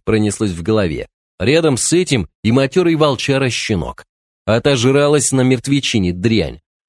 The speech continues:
зато теперь не промахнусь». Он отшвырнул Ксюху и стиснул рукоятку Макарова ладонями. Громадный пес поймал грудью все пять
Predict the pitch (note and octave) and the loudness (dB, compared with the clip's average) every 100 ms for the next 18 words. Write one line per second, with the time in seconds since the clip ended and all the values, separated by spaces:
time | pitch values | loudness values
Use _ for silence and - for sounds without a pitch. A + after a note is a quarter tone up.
0 | - A2+ C#3+ G3 F#3 D3+ C3+ A#2+ G2+ F#2 | -2 -2 -2 -4 -2 0 2 0 0 -2
1 | F2 - - - - _ _ _ _ _ | -2 -6 -10 -10 -12 _ _ _ _ _
2 | _ G#2 A#2 A#2+ - G#2+ G#2+ A2+ G#2+ - | _ 2 4 2 0 0 2 0 0 -2
3 | - G#2 G2+ C3+ C3 _ _ _ G2+ G#2 | -4 -2 0 -2 -2 _ _ _ -4 -2
4 | C#3 C3 E3+ E3+ D3 C3 A#2 B2 B2 C3 | 0 0 0 2 0 0 0 0 -2 -2
5 | C3 C3 - C#3+ B2+ A#2 A2+ F#2 E2+ C#2 | 0 -2 0 0 2 2 2 0 -4 -4
6 | A#1+ A1 _ _ _ _ - A2 C#3+ D#3+ | -8 -12 _ _ _ _ -2 0 2 2
7 | D#3 D3 F3 D#3+ - B2 A#2+ C3 G#2+ C#3 | 0 0 0 -2 -2 0 2 0 0 0
8 | C3+ B2 A#2+ - C#3+ C3 C3 A2 - | 0 0 -2 -2 -4 -2 0 0 -4